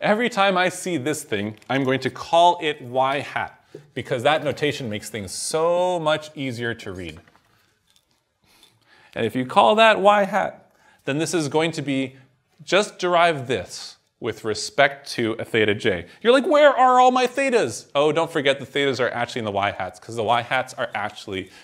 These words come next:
this expression. So they're still there, but that's the derivative we're trying to do. Okay, now derive this inner thing with respect to theta j,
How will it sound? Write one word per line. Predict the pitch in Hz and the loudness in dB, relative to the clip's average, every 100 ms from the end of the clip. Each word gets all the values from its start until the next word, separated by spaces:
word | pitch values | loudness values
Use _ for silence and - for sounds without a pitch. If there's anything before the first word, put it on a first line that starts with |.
| _ | _
this | 98 - | -10 -10
expression. | - - 82 - - | -10 -8 -8 -8 -14
So | - | -4
they're | 101 127 | -2 -2
still | - 208 208 | 2 2 4
there, | 180 113 95 - _ _ _ - | 2 0 -4 -16 _ _ _ -8
but | 101 | -4
that's | 101 - | -4 -2
the | 120 | -4
derivative | 101 90 87 | -2 -4 -6
we're | 87 | -10
trying | - 87 | -10 -12
to | 92 | -12
do. | 76 - _ _ - _ _ _ _ _ - | -14 -16 _ _ -20 _ _ _ _ _ -10
Okay, | 123 196 90 - _ _ _ _ _ - - | -2 -2 -2 -10 _ _ _ _ _ -20 -10
now | 135 180 135 85 - _ _ _ _ _ | 2 4 4 2 -6 _ _ _ _ _
derive | - 107 107 139 175 208 196 | -12 -4 0 2 2 2 0
this | 180 196 - | 0 -2 -4
inner | 165 170 180 | -8 -4 -4
thing | 175 120 101 101 - _ _ _ _ | -4 -8 -8 -12 -18 _ _ _ _
with | 123 107 117 | -8 -6 -6
respect | 104 - 143 147 | -4 -2 -2 -2
to | 170 | -6
theta | - 123 113 | -4 -4 -2
j, | 107 101 80 | -4 -6 -10